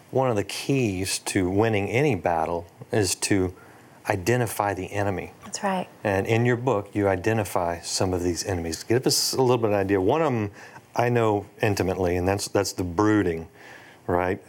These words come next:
Speaker 1: But tell us some, some of these things that, so we can know what to look for, so we can know how to battle it.
Speaker 2: I call them the five bad Bs, because if it all starts with the same letter, we can remember it. <laughs>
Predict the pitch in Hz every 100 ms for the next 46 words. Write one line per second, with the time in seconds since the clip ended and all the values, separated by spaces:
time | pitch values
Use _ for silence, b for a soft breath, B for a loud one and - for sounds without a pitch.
0 | - - - 104 107 - 156 156 - 139
1 | 120 113 - 156 156 135 113 107 - 123
2 | 113 90 - 110 117 107 101 113 107 92
3 | 104 - 101 101 101 - 98 90 - B
4 | - 101 98 98 92 - 98 98 92 110
5 | 113 78 - - B B B - 247 285
6 | 277 262 226 220 190 202 196 190 185 165
7 | 165 233 - - - - - 196 196 196
8 | 185 214 - 190 - 190 185 196 185 185
9 | 175 180 175 190 214 180 147 165 - -
10 | - - - 277 208 - - 320